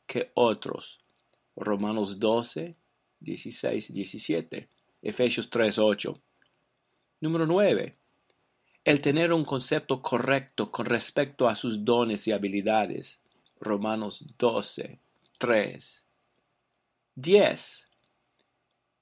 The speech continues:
el escuchar bien. Santiago uno diecinueve. Once,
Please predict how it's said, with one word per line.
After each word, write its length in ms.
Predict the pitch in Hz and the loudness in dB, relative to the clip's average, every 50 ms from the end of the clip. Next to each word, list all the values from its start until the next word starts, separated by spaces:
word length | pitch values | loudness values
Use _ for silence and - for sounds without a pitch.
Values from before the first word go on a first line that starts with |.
| _ _ - | _ _ 4
el 140 | 151 147 | 6 6
escuchar 560 | 139 135 135 - 143 131 - 143 135 135 135 139 | 6 4 2 -2 0 0 4 6 6 6 6 4
bien. 520 | 139 165 190 220 196 120 90 85 87 - _ _ _ _ _ _ _ _ _ _ _ _ _ _ _ _ | 2 2 2 2 2 -2 -4 -6 -12 -16 _ _ _ _ _ _ _ _ _ _ _ _ _ _ _ _
Santiago 640 | _ - - 120 110 107 120 117 110 104 104 104 104 | _ -4 -2 -2 -2 0 0 2 2 2 2 2 0
uno 220 | 104 104 101 98 | 0 0 -2 -4
diecinueve. 840 | 92 101 95 - - 95 95 98 98 92 90 85 87 90 - 98 - _ _ _ _ _ _ _ _ _ _ _ _ _ _ _ _ _ _ _ _ _ | -4 -4 -6 -6 -6 -6 -6 -4 -4 -4 -4 -6 -6 -8 -12 -14 -18 _ _ _ _ _ _ _ _ _ _ _ _ _ _ _ _ _ _ _ _ _
Once, 580 | - 196 202 196 170 160 - - - - - | -2 0 0 0 0 -2 -6 -8 -8 -8 -8